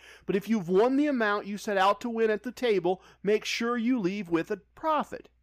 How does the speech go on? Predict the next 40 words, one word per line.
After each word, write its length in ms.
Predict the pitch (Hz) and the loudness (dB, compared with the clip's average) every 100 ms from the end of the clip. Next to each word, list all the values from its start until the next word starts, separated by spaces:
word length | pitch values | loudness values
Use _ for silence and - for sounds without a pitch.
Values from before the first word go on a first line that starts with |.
| _ | _
T 160 | - 311 | -2 0
R 100 | 294 | 2
G 180 | 208 247 | 0 0
wagering 440 | 214 226 208 240 | 2 2 2 -2
systems 400 | - 202 220 190 | 0 -2 -2 -4
one 280 | 160 175 202 | 0 2 2
and 140 | 262 | 0
three 520 | - 165 147 147 180 - - | -4 -4 0 -2 -4 -6 2
offer 420 | 233 208 220 - 226 | 4 4 0 -2 -2
excellent 360 | 262 - 277 | -2 -2 -4
examples 520 | 254 170 175 170 202 - | -4 -2 -2 0 -2 0
of 240 | 147 156 | 0 0
a 60 | 202 | 0
negative 480 | 156 135 143 214 220 | 0 -2 0 -2 0
exit 440 | 269 285 - - | -4 -4 -6 -10
point. 340 | - 113 - - _ _ _ _ - - | -8 -14 -14 -20 _ _ _ _ -20 -8
If 220 | 220 240 | -4 -2
you 160 | 285 294 | 0 0
lose 300 | 262 285 277 | 2 -2 -4
three 360 | - 190 156 175 | -6 0 0 0
or 240 | 185 226 | 2 2
at 160 | 277 202 | 2 2
most 260 | 202 226 | 0 0
four 340 | - 175 226 269 | -2 2 2 2
hands, 560 | 202 139 127 202 - - | -4 -4 -6 -8 -12 -20
spins 400 | - 160 143 151 | -10 -6 -6 -4
at 80 | |
the 80 | 175 | -2
roulette 420 | 175 170 170 165 | 2 4 4 2
wheel, 360 | 165 165 165 160 | 2 2 4 2
pass 360 | - 151 165 196 | -2 -4 -4 -2
line 220 | 180 175 | -2 0
wagers 400 | 175 175 180 160 | 0 0 -2 -6
at 100 | 165 | -10
craps, 560 | - 147 151 147 - - - - - _ | -4 0 0 -2 -6 -20 -20 -20 -20 _
baccarat 580 | 185 180 175 185 165 156 | 0 2 2 4 4 2
bets, 420 | 139 151 151 - - _ _ | 2 2 2 -2 -18 _ _
leave 560 | 156 196 208 214 196 | -4 -2 -2 -4 0
the 100 | 190 | 0
table. 600 | 196 196 190 180 - - | 2 2 4 2 0 -18